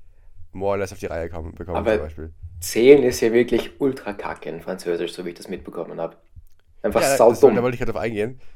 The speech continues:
Speaker 1: Das wollte ich halt drauf eingehen, weil, ähm, du hast quasi Zahl, bis sechzehn hast du eigene Wörter.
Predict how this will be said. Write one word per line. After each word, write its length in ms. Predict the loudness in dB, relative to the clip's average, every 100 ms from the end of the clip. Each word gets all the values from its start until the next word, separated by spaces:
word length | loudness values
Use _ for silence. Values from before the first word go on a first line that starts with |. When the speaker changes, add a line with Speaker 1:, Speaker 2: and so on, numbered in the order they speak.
| -18 -20 -20 -16
Speaker 1:
Das 100 | -8
wollte 140 | -6
ich 60 | -4
halt 80 | -6
drauf 80 |
eingehen, 520 | -4 -4 -2 -4 -4 -14 -20 -20 -20 -20
weil, 640 | -8 -2 0 0 0 -2 -4
ähm, 640 | -6 -6 -6 -8 -10 -12 -18 -20 -20 _ _ -20 -20 -20 -16
du 120 | -2 0
hast 120 | 0
quasi 340 | -4 -4 -6
Zahl, 600 | -14 -20 -8 -4 -2 -2
bis 220 | -4 -10 -4
sechzehn 340 | 0 0 0
hast 160 | -4 -6
du 60 |
eigene 340 | -6 -6 -6 -6
Wörter. 400 | -6 -4 -8